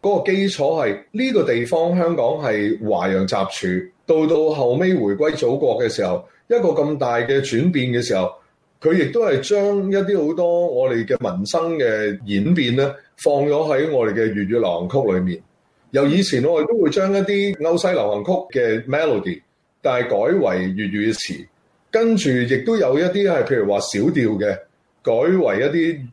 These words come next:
呃，口語化嘅詞，跟住後尾開始有自己嘅創作啊，又會將一啲時代發生嘅事放落去啊，嗰個地方環境變遷嘅一啲改變啊，我哋都會放落去。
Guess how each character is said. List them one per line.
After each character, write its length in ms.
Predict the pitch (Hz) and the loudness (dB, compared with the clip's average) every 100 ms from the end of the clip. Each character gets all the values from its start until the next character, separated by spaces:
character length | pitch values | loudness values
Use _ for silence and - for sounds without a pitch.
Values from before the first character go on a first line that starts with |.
| - | -4
呃， 240 | 110 92 | -2 0
口 200 | 90 113 | 0 0
語 180 | 175 113 | 2 0
化 200 | 113 107 | 0 0
嘅 120 | 104 | -2
詞， 240 | 101 - 87 _ | -2 -6 -12 _
跟 220 | - 208 190 | -4 0 2
住 100 | 135 | 2
後 180 | 117 | 2
尾 200 | 120 165 | 2 2
開 240 | 175 170 156 | 2 0 0
始 280 | - 127 143 | -2 -2 0
有 340 | 123 110 113 | 0 2 0
自 160 | 113 113 | -4 -6
己 80 | 101 | -2
嘅 140 | 139 | -2
創 320 | 104 123 117 | 0 -2 -2
作 240 | 113 120 113 | 0 0 0
啊， 340 | 110 110 110 | 0 0 0
又 200 | 113 113 113 | 0 2 2
會 160 | 110 131 - | 0 -2 -6
將 160 | - 180 | -2 2
一 60 | 180 | 2
啲 260 | 180 180 175 - | 2 2 0 -2
時 380 | - 113 101 101 | -6 -4 -2 0
代 200 | 117 113 | 0 0
發 180 | 135 131 | 0 0
生 180 | 165 160 | 0 0
嘅 60 | |
事 200 | 120 110 | -2 -4
放 240 | 107 120 117 | -2 0 0
落 160 | 110 | 0
去 200 | 107 117 | 0 2
啊， 240 | 113 113 117 117 - | 2 0 -2 -6 -6
嗰 160 | - 185 170 147 135 139 | -2 0 2 2 2 0
個 60 | - 127 | 0 0
地 120 | 127 | -2
方 160 | 131 175 | -2 0
環 240 | 131 98 | 0 0
境 180 | 117 175 | -2 0
變 220 | 143 135 | 0 0
遷 360 | 135 175 165 165 | 0 -2 0 0
嘅 260 | 131 135 | 0 0
一 20 | |
啲 800 | 143 160 156 - _ - 101 110 | 0 -2 -4 -10 _ -2 0 4
改 80 | 160 | 2
變 220 | 147 131 | 2 2
啊， 80 | 127 | 2
我 180 | 123 123 | 2 2
哋 40 | 120 | 2
都 100 | 160 | 0
會 60 | |
放 160 | 123 120 | 2 0
落 240 | 107 101 | 0 0
去。 80 | 98 | -2